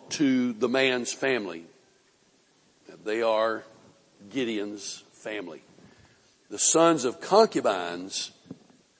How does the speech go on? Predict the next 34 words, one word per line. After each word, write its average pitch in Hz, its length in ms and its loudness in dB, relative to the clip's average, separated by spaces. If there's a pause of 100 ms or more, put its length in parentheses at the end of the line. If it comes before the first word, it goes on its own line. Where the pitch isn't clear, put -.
(240)
are 113 140 0
considered 123 500 -2
to 117 60 -2
be 110 140 -8
part 123 420 2 (160)
of 113 340 2
the 110 80 -10
concubine's 98 800 -6
family, 82 600 -12 (880)
not 107 400 -2
part 113 180 -4
of 101 80 -10
Gideon's 98 380 -8
family. 76 360 -18 (920)
So 110 360 2
he 165 180 0
would 156 140 4
have 117 100 4
been 113 200 0
raised 123 760 6
apart 170 500 2
from 117 180 -4
Gideon. 110 440 -4
Gideon 110 420 -4
may 110 140 0
have 101 120 -4
gone 110 200 -2
to 101 80 -8
visit 175 300 0
him 131 120 -2
from 110 160 -10
time 110 280 -2
to 95 60 -18
time 123 680 -4